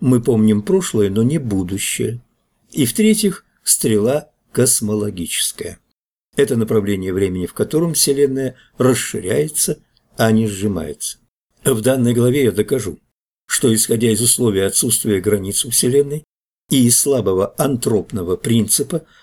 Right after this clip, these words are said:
можно объяснить, почему все три стрелы времени направлены одинаково, и более того, почему вообще должна существовать определённая стрела времени. Я докажу, что психологическая стрела определяется термодинамической,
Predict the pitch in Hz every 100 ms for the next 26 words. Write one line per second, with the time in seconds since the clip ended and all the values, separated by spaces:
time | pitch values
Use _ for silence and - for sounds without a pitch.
0 | - 113 117 107 101 92 98 - 110 107
1 | 175 180 156 113 92 110 _ - - -
2 | 151 - 110 120 - 92 85 98 123 _
3 | - 101 107 110 117 120 120 _ _ -
4 | 104 101 101 92 101 107 123 127 90 80
5 | 107 90 - - - 196 110 95 92 127
6 | 123 101 - _ _ 131 120 127 135 131
7 | 151 160 - 90 87 90 98 90 - -
8 | - - 147 190 202 - _ _ 113 113
9 | 117 98 101 113 139 143 147 - 117 90
10 | 92 98 85 82 87 - - - 104 139
11 | 143 131 143 135 147 - 110 - - -
12 | 107 110 151 - - 90 - 135 95 87
13 | - _ _ _ 131 123 117 117 135 131
14 | - 123 - 117 101 95 101 92 87 82
15 | 143 - 120 120